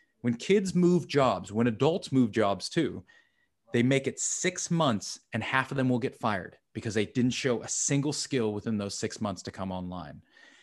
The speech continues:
And the ones who actually do demonstrate success and bring their skills online takes them anywhere between sixteen and twenty-four months,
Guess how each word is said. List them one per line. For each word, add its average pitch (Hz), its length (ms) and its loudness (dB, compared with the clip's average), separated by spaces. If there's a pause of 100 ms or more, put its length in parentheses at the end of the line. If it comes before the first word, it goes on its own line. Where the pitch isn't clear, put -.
(260)
And 117 140 2
the 117 60 4
ones 160 280 4
who 165 140 4
actually 143 300 2
do 147 280 6
demonstrate 131 560 2
success 127 440 0
and 110 100 -4
bring 120 140 2
their 107 100 0
skills 120 280 -2
online 120 500 0
takes - 280 -2
them 135 140 0
anywhere 139 340 4
between 127 320 0
sixteen 151 640 -4
and 120 200 -4
twenty-four 131 640 -2
months, 92 440 -4